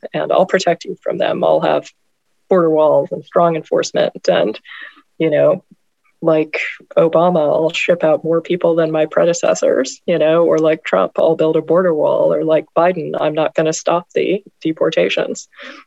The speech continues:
right? I don't, I don't see anyone kind of pushing back on that the way they should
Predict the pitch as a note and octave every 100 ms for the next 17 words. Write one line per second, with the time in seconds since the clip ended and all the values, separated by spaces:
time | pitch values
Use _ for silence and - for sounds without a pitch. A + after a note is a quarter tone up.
0 | _ D#3 D#3+ E3+ G#3 - - F#3 F#3 -
1 | - A3+ F3+ D#3 D#3+ E3 D#3 D3 D3 E3
2 | F3 D3+ D3 D#3 F#3 - _ _ _ -
3 | F#3 D#3+ D3+ D#3+ - - - - - -
4 | - E3 D#3 D3+ - - E3